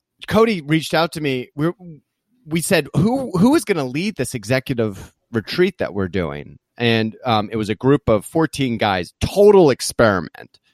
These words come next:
in North Georgia. And, uh, he said, "Well, I just listened to this podcast." And I'm almost positive it was your podcast that he was listening to. He's like, "This guy Tommy would be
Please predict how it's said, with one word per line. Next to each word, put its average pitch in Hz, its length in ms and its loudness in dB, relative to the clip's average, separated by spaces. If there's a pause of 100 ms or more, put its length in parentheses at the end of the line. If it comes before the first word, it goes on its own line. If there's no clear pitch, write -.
(140)
in 127 240 -2
North 117 340 -2
Georgia. 92 520 -4 (580)
And, 117 400 -4
uh, 117 120 0
he 117 160 0
said, 135 220 0
"Well, 143 100 2
I 170 40 4
just 180 220 0
listened 175 280 2
to 117 60 0
this 113 100 -2
podcast." 139 640 -4
And 175 100 0
I'm 165 120 2 (120)
almost 240 440 4
positive 143 500 2
it 120 40 0
was 123 200 -2
your 131 240 2
podcast 131 800 -4 (520)
that 135 160 2
he 139 120 2
was 131 140 -2
listening 139 380 2
to. 120 100 4
He's 110 120 0
like, 113 140 -2
"This 131 160 0
guy 147 180 2
Tommy 123 420 0
would 92 160 -4
be 90 160 -6